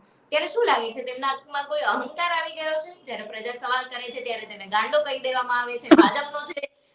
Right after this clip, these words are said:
ભાજપના લોકોએ મોકલ્યો છે તેવું કહી દેવામાં આવે છે. ત્યારે એક સીટ જીત્યા બાદ, અ, આવી રીતે જે જવાબ મળે છે આ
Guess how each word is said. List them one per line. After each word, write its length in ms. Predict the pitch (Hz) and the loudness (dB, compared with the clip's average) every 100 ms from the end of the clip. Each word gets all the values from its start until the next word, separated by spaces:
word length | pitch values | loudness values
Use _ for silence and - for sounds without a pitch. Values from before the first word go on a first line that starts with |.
| - | 0
ભાજપના 400 | 233 240 285 254 | 2 2 -2 -2
લોકોએ 360 | 240 262 339 339 | 0 0 0 -2
મોકલ્યો 480 | 311 302 294 277 | -2 -2 -2 -2
છે 180 | 277 285 | -4 -6
તેવું 200 | 302 311 | -4 -4
કહી 220 | 311 285 | -4 -4
દેવામાં 400 | 262 254 247 240 | -2 0 0 0
આવે 180 | 240 240 | 0 -2
છે. 180 | 240 233 - _ _ | -8 -14 -20 _ _
ત્યારે 260 | 311 339 349 | -6 -4 -4
એક 160 | 415 415 | -8 -8
સીટ 280 | 403 392 | -8 -6
જીત્યા 320 | - 320 349 349 | -8 -8 -4 0
બાદ, 440 | 359 - - - | 2 0 -4 -4
અ, 380 | 262 254 226 214 226 | 0 2 2 -2 -2
આવી 160 | 233 359 | -2 -6
રીતે 260 | 381 381 | -10 -12
જે 160 | 359 240 | -10 -6
જવાબ 340 | 226 233 285 269 | -2 2 0 0
મળે 380 | 247 254 311 302 | -2 2 2 0
છે 320 | 240 - - | -6 -10 -2
આ 420 | 196 190 180 165 | 0 0 -2 -6